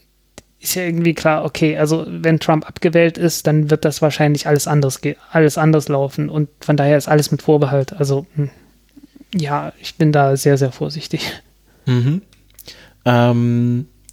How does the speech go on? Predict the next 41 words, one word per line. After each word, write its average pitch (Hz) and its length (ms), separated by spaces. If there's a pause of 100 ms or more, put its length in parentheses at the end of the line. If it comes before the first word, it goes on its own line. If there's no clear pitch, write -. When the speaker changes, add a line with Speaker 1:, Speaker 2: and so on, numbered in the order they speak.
Speaker 2:
kannst 127 220
du 156 40
noch 139 140
ein 139 60
bisschen 135 260
was 135 220
zu 143 100
diesem 127 500
Service-Modul 127 680
sagen? 135 400
Also 123 240
w-, 120 120
was 127 400
das - 180
jetzt 131 240
genau, 127 500 (460)
welche 127 300
Rolle 131 260
es 151 120
erfüllt? 151 560
Ähm, 135 480
unter 127 220
Service 127 300
kann 127 140
man 127 120
sich 120 140
ja 120 80
viel 135 180
vorstellen. - 540
Es - 100
wird - 120
wahrscheinlich 120 260
keine 240 200
Speaker 1:
Hm, 247 60
das 190 140
Speaker 2:
Schnittchen 165 80
Speaker 1:
ist 117 100
der 156 80
Speaker 2:
variieren. 151 140
Speaker 1:
Antrieb - 160
praktisch. - 480